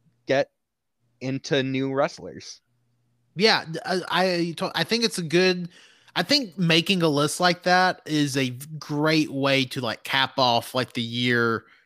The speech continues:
Speaker 2: that was wrestling for, so, like, twenty twenty-one, right? I think there's nothing else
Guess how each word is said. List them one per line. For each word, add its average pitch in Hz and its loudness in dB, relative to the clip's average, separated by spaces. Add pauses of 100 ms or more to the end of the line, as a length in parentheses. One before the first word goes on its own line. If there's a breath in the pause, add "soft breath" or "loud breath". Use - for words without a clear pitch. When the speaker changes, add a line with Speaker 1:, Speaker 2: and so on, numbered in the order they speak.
(480 soft breath)
Speaker 2:
that 127 0
was 120 2
wrestling 87 -2
for, 127 -2
so, 139 2
like, 131 2
twenty 160 2
twenty-one, 139 0
right? 127 2
I 147 2
think 165 0
there's 147 0
nothing 151 2
else 135 0